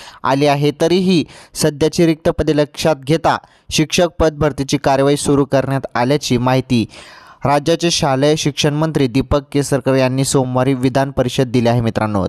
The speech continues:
तर पहा मित्रांनो, त्यांनी माहिती दिलेली आहे, तसेच तुम्ही व्हिडिओ पण बघितला मित्रांनो आपल्या चॅनलवर. त्यांनी स्पष्ट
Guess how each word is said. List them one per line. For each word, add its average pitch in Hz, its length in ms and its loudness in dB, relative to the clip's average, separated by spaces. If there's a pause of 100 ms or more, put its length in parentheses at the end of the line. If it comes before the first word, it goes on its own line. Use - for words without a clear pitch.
तर 123 80 0
पहा 139 240 -2
मित्रांनो, 147 300 -2
त्यांनी 139 260 0
माहिती 131 360 0
दिलेली 127 280 2
आहे, 131 160 2
तसेच 143 300 -2 (360)
तुम्ही 165 300 0
व्हिडिओ 139 340 4
पण 143 200 -2
बघितला 135 300 0
मित्रांनो 135 360 -2
आपल्या 127 340 -2
चॅनलवर. 123 520 0
त्यांनी 127 380 -2
स्पष्ट 131 440 -2